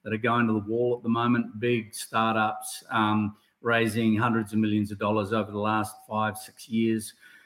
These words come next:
that are not making it because there's a bit of a down call, downfall now, uh, economically around the traps. So at the end of the day, for the entrepreneurs out there, for the founders who are prepared to really go for it,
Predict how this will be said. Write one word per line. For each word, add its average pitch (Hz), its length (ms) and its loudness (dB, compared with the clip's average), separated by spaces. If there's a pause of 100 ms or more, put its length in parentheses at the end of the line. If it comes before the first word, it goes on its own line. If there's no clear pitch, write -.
(120)
that 117 120 0
are 139 140 6
not 123 240 4
making 135 320 4
it 147 140 0
because 107 240 -4
there's 104 160 -4
a 107 40 -4
bit 113 140 0
of 110 80 -2
a 113 40 2
down 120 420 -2
call, 113 440 -2
downfall 117 460 -2
now, 127 400 2 (120)
uh, 107 440 0
economically 120 560 -2
around 120 260 2
the 113 60 -4
traps. - 480 -4 (500)
So 135 720 8
at 139 120 2
the 135 160 6
end 175 100 6
of 139 60 4
the 143 60 4
day, 131 600 6 (180)
for 135 140 2
the 127 120 4
entrepreneurs 139 640 6
out 123 160 2
there, 131 240 2
for 123 120 -10
the 120 80 -10
founders 127 600 0
who 135 80 0
are 110 60 0
prepared 123 420 -2
to 117 60 -4
really 117 240 0
go 123 260 2
for 127 300 -2
it, 123 160 -2